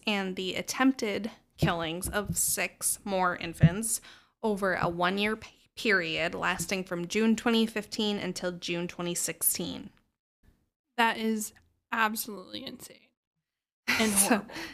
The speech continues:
Speaker 1: yeah, it's horrible. Absolutely horrible. So she worked in a nicu, neonatal intensive care unit, at Countess of Chester Hospital in Great Britain. And there were a spike in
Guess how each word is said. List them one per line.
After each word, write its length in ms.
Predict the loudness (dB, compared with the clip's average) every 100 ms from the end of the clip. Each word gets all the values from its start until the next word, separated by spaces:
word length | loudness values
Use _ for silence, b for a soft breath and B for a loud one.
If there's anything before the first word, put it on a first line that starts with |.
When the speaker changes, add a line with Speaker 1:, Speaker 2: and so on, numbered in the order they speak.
| B
Speaker 1:
yeah, 220 | 2 2
it's 160 | 2 -2
horrible. 460 | -2 -2 -2 -6 -2
Absolutely 400 | -2 -2 -4 -4
horrible. 480 | -4 -4 -2 -6 -6 _ b b b 0
So 300 | 6 6 6
she 180 | 2 0
worked 260 | -2 -2
in 120 | -2
a 40 | 0
nicu, 640 | -2 -4 -2 -2 0 -4 -6 B
neonatal 500 | 2 4 4 4 4
intensive 460 | 2 0 -2 -4 -6
care 180 | -4 -4
unit, 440 | -2 -2 -2 -4 -8 b b b 4
at 180 | 4 4
Countess 520 | 0 0 0 -2 -2
of 120 | -4
Chester 460 | -2 -2 -2 -2 -2
Hospital 580 | 0 0 0 -2 -2 0
in 160 | 0
Great 320 | 0 0 0
Britain. 460 | 0 0 2 0 -2 -6 _ _ _ B B B _
And 720 | -2 0 2 0 0 0 -4 -8 -6
there 100 | -2
were 120 | 0
a 60 | 0
spike 400 | 2 4 4 4
in 120 | 0